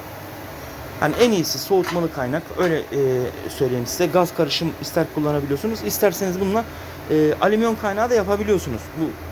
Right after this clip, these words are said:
şu, bu, bu cihazla. O zamanlar beş on bin lira, e,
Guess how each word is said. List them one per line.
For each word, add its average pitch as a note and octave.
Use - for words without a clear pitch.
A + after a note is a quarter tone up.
şu, -
bu, C#3+
bu E3
cihazla. A#2+
O A3+
zamanlar A3
beş A3
on A3+
bin F#3+
lira, D#3
e, D3+